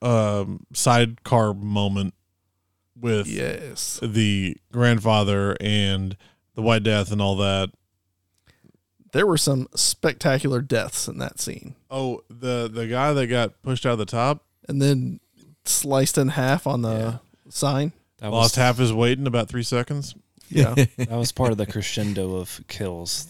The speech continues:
Speaker 3: that got better and better and
Speaker 1: It
Speaker 3: better.
Speaker 1: kept, it kept building.
Speaker 3: Yep.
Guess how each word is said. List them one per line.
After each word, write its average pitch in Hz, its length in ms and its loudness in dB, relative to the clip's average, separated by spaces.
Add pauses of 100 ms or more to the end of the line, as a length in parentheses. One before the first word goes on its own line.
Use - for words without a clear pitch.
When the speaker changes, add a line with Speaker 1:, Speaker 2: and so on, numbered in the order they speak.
(120)
Speaker 3:
that 113 180 -12
got 90 220 -8 (260)
better 92 440 -6
and 92 200 -10
better 90 240 -8
and 85 120 -10
Speaker 1:
It 87 160 -6
Speaker 3:
better. - 180 -4
Speaker 1:
kept, 135 280 2
it 127 140 -4
kept 113 420 -6
building. 113 540 -2
Speaker 3:
Yep. 98 140 -6